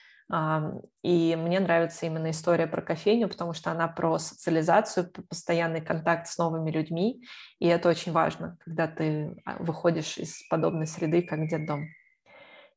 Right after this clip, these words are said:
В общем, таких ребят я нашла, это социальные предприниматели, а, и вот с ними вместе,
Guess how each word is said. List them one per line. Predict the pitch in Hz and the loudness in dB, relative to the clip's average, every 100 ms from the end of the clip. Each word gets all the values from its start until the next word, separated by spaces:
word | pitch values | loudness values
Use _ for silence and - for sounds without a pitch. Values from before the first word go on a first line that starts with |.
| _ _ | _ _
В | 180 | -6
общем, | 165 170 | -4 0
таких | 175 180 202 | 2 2 2
ребят | 185 175 170 | 2 2 2
я | |
нашла, | 170 160 - 233 | -4 -2 2 2
это | 220 175 | 0 -6
социальные | - - 170 160 | -8 -2 -2 -2
предприниматели, | 156 160 - 165 160 214 233 214 185 180 180 - - _ - | -6 -8 -6 -2 2 2 2 0 2 0 -6 -18 -20 _ -2
а, | 160 156 160 160 | 0 0 0 -4
и | - 156 160 160 156 | -4 -2 0 -2 -4
вот | 185 180 180 | -2 -4 -2
с | 170 | -2
ними | 175 | 0
вместе, | 151 160 190 - - 160 170 | 0 0 -2 -4 -6 -6 -8